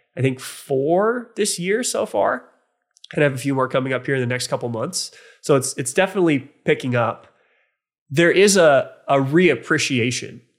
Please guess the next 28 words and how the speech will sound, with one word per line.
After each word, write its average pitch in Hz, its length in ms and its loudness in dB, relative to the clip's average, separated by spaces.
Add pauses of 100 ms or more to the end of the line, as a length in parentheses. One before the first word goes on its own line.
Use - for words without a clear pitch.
(200)
of 131 600 0
just 135 220 -4
getting 135 280 0
people 127 320 -4
in 120 80 -2
a 117 80 -6
room 120 320 -6
together 123 400 -2
too, 120 460 -6 (260)
that - 260 0 (200)
one, 170 280 4
I 151 60 2
think 147 200 -2
people 139 280 -4
just 123 240 -2
missed 120 360 -6 (380)
because 110 300 -6
of - 180 -10
not 113 260 -6
being 113 200 -2
around 117 400 -2
others 156 500 -2
in 120 180 -6
a, 113 240 -8 (380)
in 127 140 2
a 113 40 2
setting 139 460 0
for 120 420 -2